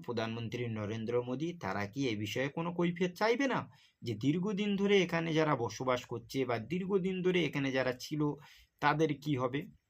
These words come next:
সত্যি কথা বলতে দেখুন, এই আমেরিকান যে সমস্ত পড়াশোনা করা মানুষ, ডাক্তার হোক বা বিভিন্ন পেশায় কারিগর হোক, সেই সঙ্গে সঙ্গে কোম্পানি হোক, যারাই সেখানে ছিল, একটা ভালো রকম কিন্তু রেস্ট টাকা পাঠাতো বিদেশ থেকে এই ভারতবর্ষে।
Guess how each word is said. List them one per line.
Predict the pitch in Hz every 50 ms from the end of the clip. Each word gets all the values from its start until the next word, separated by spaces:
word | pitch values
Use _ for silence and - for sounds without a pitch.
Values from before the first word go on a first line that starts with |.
| _ - - - - - -
সত্যি | - - 185 180 - 214
কথা | 208 214 208 208
বলতে | 202 202 190 180 190
দেখুন, | 160 156 139 147 131 120
এই | 127 151 147 - - 123
আমেরিকান | 123 123 127 127 123 143 135 - 156 156 165 170 175 180 170
যে | 147 123 127
সমস্ত | 127 - - 135 135 135 - - 151
পড়াশোনা | 139 - 135 131 127 127 127 139 135 135 131
করা | 139 135 135 131
মানুষ, | 131 127 123 131 135 131 123 117
ডাক্তার | 123 120 117 120 - - - 151 139
হোক | 139 151 147
বা | 135 135 120
বিভিন্ন | 117 123 123 123 131 131 131 135 135 135 - - - - - - _ _ -
পেশায় | 135 143 139 - 151 147
কারিগর | 143 135 127 123 127 131 131 135 135 120
হোক, | 127 135 135 135
সেই | - - 123 123 135
সঙ্গে | 135 - 139 139 139 135
সঙ্গে | - 139 135 131 127
কোম্পানি | 127 - 135 131 131 135 131 139 135 139 135
হোক, | 117 117 123 127 - - _
যারাই | - - 123 151 175 190 196 196
সেখানে | 180 - 180 175 185 180 180 175 170 170
ছিল, | - - 202 180 147 120 - 147 - - - - - _
একটা | - 131 - - 175 151
ভালো | - - 110 113 117 123 123
রকম | 127 123 - 151 151 147
কিন্তু | 139 160 175 175 175 - 202 190
রেস্ট | 151 135 135 135 - _ - - - _ _ _ _ _ _ _ _ _ _ _ _ _ - _ -
টাকা | - 165 165 165 160
পাঠাতো | 165 165 156 151 160 151 156
বিদেশ | 151 147 139 139 139 135 -
থেকে | - 143 123 -
এই | 143 139 127
ভারতবর্ষে। | 110 110 120 123 123 110 120 120 117 - - 120 -